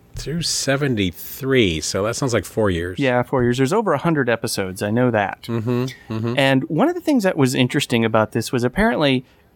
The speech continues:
Speaker 2: at the time, A B C was not a twenty-four hour channel. There was a block of all things between noon and one that they didn't own.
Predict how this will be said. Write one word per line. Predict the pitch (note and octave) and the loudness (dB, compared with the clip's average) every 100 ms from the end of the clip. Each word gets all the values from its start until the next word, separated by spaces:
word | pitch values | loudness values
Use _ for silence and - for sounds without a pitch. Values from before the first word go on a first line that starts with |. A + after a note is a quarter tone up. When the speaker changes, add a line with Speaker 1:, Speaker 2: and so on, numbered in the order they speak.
| _ _ - | _ _ -6
Speaker 2:
at | C#3+ | -2
the | C#3+ | -2
time, | - - F#3+ A#2 A2+ A2+ | -2 -2 2 4 2 0
A | C#3+ | 0
B | D3+ E3+ | 0 0
C | - | 0
was | C#3 B2 | 0 2
not | B2+ | 0
a | |
twenty-four | B2 C#3 B2 - C3 G#2 | 0 0 0 0 0 2
hour | G2+ A2 | 2 -2
channel. | - - F#3+ A2+ - - - - | -4 -2 0 0 -2 -10 -20 -2
There | C3+ E3 | 0 2
was | C3+ | 2
a | C#3 | 2
block | B2 A#2+ A#2+ E3 - - | 0 2 2 2 -2 -6
of | B2 | -6
all | - - D3+ | -2 -2 -2
things | - C3 B2+ | 0 -2 -2
between | C#3 - B2+ A#2+ | -6 -2 0 2
noon | A#2 C3 | 2 4
and | C3+ B2+ | 4 4
one | B2 C3+ F#2+ F#2+ - _ _ _ | 4 4 2 -2 -4 _ _ _
that | B2+ A#2 | -2 0
they | B2+ B2+ | 2 2
didn't | C#3 C#3+ C#3+ | 2 2 0
own. | - E3+ A#2+ F#2+ - | 0 0 0 -2 -8